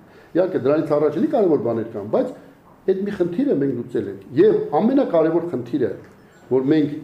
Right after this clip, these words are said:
փորձեցինք այս տարիների ընթացքում լուծել, մենք այսօր օգտագործողին տրամադրում ենք բարձրակարգ սերմացում։ Այդ ինչ է պետք գյուղատնտեսությունը, հենց առաջին ամենագլխավոր քայլը ինչն էր, հենց սկսել սերմից։ Եվ աջակցության ծրագրերի մեջ այդ քառասուն հազարի փոխարեն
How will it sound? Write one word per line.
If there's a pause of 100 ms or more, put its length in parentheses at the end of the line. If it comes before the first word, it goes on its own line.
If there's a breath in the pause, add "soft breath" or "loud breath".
(120)
փորձեցինք
այս
տարիների
ընթացքում
լուծել,
մենք
այսօր (100)
օգտագործողին (200)
տրամադրում
ենք (220)
բարձրակարգ
սերմացում։ (160)
Այդ
ինչ
է (140)
պետք
գյուղատնտեսությունը,
հենց (120)
առաջին
ամենագլխավոր
քայլը
ինչն
էր, (300 soft breath)
հենց (240)
սկսել
սերմից։ (300)
Եվ (400)
աջակցության
ծրագրերի
մեջ (260)
այդ
քառասուն
հազարի
փոխարեն